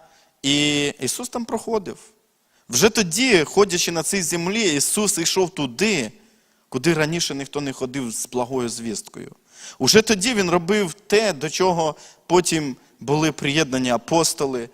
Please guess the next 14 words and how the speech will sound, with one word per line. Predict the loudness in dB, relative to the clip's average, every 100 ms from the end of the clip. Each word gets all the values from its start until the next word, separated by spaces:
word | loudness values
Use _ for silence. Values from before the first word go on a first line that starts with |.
| _ -8
це | -4
саме | 0 0 0 -4 -8 -10 _
сповіщення | -8 -6 -6 -2 0 0 0 0 -4 -8
благої | -8 -6 -4 -4 -4
вістки | -6 -6 -8 -14 -16 -18 -20 _
не | -4 -2
тільки | 0 -2 -2 -6 -8 -8 -16 -20 _ _ _
євреям, | -6 -6 -2 0 0 -2 -8 -10
не | -8 -6
тільки | -6 -8
ізраїльському | -8 -4 -4 -4 -8 -8
народові, | -6 -6 -8 -8 -10 -12 -18 -20 -20 _
вибраному | 4 4 4 0 -2 -4
народові, | -4 -4 -6 -10 -14